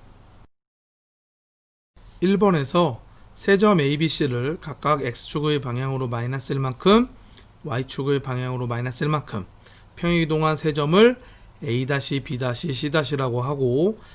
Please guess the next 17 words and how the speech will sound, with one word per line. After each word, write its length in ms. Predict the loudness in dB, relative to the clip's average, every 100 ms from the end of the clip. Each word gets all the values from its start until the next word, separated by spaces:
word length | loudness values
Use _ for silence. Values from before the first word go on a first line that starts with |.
| -20 -18
그때의 440 | -8 0 2 0
좌표를 520 | -2 -2 2 0 0 -4 -20 -18
구하라고 400 | -8 -6 -4 -4
했으니까 720 | -4 -6 -8 -6 -2 0 0 -6 -20 -20 -20 -20 -20 -20 -20 -14
우리가 260 | -10 -8
바로 640 | -2 0 0 2 4 4 2 -14 -20 -18 -10
여기 140 | -6
나와 260 | -4 -4 -2
있는 280 | -4 -4 -4
이 180 | -6 -4
A점, 500 | -2 -2 2 2 0
B점, 340 | -2 -4 -4 -4
C점을 580 | -2 0 2 0 -4 -8 -16 -20 -12
평행 220 | -6 -4
이동하면 580 | -4 -4 -4 0 0 -2 -12 -20 -20 -20 -20 -20 -20 -16 -6
A 360 | -4 -4 -4 -8
다시는 600 | -8 -6 0 2 2